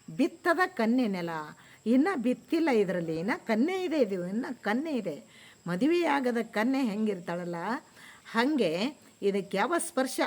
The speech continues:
ಆಗದಂಥ ಒಂದು ಕನ್ಯೆ ನೆಲ ಈ ನನ್ನೆದೆ. ಅದಕ್ಕೆ "ಬನ್ನಿ ಬನ್ನಿ ನನ್ನೆದೆಯ ಬಯಲಿದು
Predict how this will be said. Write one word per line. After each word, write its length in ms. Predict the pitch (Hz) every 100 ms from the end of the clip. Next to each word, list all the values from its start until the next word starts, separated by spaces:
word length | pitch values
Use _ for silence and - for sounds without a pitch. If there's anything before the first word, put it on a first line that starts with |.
| -
ಆಗದಂಥ 580 | 214 240 254 277 254 311 359 262
ಒಂದು 220 | 202 180
ಕನ್ಯೆ 580 | - - 247 349 381 311
ನೆಲ 220 | 208 196 175 151 - - - -
ಈ 140 | 170
ನನ್ನೆದೆ. 800 | 165 165 190 180 170 147 - _ _
ಅದಕ್ಕೆ 500 | - 175 180 180 160
"ಬನ್ನಿ 320 | 165 202 262 226
ಬನ್ನಿ 400 | 180 233 294 226
ನನ್ನೆದೆಯ 600 | 185 180 160 170 277 247
ಬಯಲಿದು 760 | 165 175 220 185 165 156